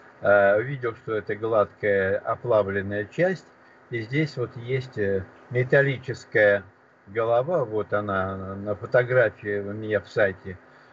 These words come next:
внеземная цивилизация хорошо видна. Это изображение лица человека, юноши с волнистыми волосами. Вот этот первый камень, он оказался для меня вот таким вот камнем основания моей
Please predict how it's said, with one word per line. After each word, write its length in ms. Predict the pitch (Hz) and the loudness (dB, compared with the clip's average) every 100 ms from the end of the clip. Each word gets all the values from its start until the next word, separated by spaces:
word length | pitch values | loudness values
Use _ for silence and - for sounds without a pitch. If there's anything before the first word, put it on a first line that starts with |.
| - | -18
внеземная 600 | 110 127 120 131 123 117 | -6 -4 -2 0 0 -2
цивилизация 720 | - 123 123 127 123 110 113 | -2 -2 0 2 4 2 -2
хорошо 340 | 104 120 120 139 | -4 -2 -2 -2
видна. 300 | 139 170 208 | -4 -2 -2
Это 600 | - 220 - 170 160 143 | 0 -2 2 4 4 0
изображение 720 | 123 117 123 127 127 156 139 | -4 -2 2 2 2 -4 -6
лица 380 | 117 117 - 127 127 | -8 -10 -6 -6 -4
человека, 560 | 117 113 110 95 87 95 | -8 -4 -4 -6 -8 -10
юноши 500 | 101 98 90 - 82 - - | -6 -6 -6 -10 -18 -18 -18
с 80 | - | 0
волнистыми 640 | 110 104 95 90 - 90 | 4 4 2 -6 -10 -10
волосами. 640 | 90 92 95 - 85 82 82 - - - - - | -6 -2 -2 -4 -8 -10 -12 -16 -20 -20 -20 -4
Вот 240 | 135 202 - | 4 4 4
этот 340 | 214 190 175 - | 2 2 2 -4
первый 400 | 170 170 151 160 | 0 0 2 -2
камень, 440 | 151 202 202 165 147 | 0 2 2 -2 -4
он 140 | 151 143 | -6 -8
оказался 640 | 127 127 120 143 135 - | -4 -4 -4 -6 -6 -10
для 220 | 113 113 | -16 -14
меня 420 | 113 117 120 131 117 | -14 -14 -10 -8 -6
вот 180 | 104 - - | -8 -10 -10
таким 380 | 104 - 120 104 | -10 -8 -12 -8
вот 160 | 107 - | -8 -4
камнем 400 | 127 113 110 107 | 0 0 -2 -10
основания 680 | 110 - 131 143 180 165 120 | -10 -4 -2 0 0 0 -4
моей 340 | 113 131 135 | -4 -4 -4